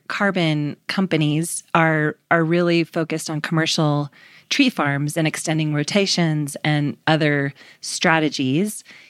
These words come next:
some of which are great, some of which I think the market is questioning. And I think there's been a sort of natural market adjustment around some of the strategies and what quality means in, in carbon offsets. And in some places in the tropics,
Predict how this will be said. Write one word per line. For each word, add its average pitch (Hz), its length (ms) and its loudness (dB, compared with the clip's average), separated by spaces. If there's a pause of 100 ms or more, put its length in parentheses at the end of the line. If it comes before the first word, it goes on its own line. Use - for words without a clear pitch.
(140)
some 247 240 2
of 226 100 0
which 185 140 0
are 160 80 -2
great, 143 560 0
some 185 300 0
of 175 100 2
which 180 160 0
I 170 100 0
think 156 280 0
the 156 80 2
market 151 340 2
is 143 120 -4
questioning. - 580 -2 (320)
And 160 140 4
I 147 60 0
think 151 160 -2
there's 147 180 2
been 143 160 0
a 139 160 -2
sort 156 160 0
of 139 60 0
natural 147 440 0
market 143 300 -2
adjustment 139 640 -2
around 82 420 0
some 156 160 -2
of 143 60 -2
the 139 80 -6
strategies 139 640 2 (340)
and 175 300 2
what 175 280 2 (200)
quality 165 460 0
means 151 440 0
in, 147 380 -2
in 147 180 2
carbon 139 280 0
offsets. - 500 -4 (480)
And 202 140 4
in 202 100 0
some 208 200 0
places 170 440 -2
in 156 120 0
the 151 80 -4
tropics, - 680 -2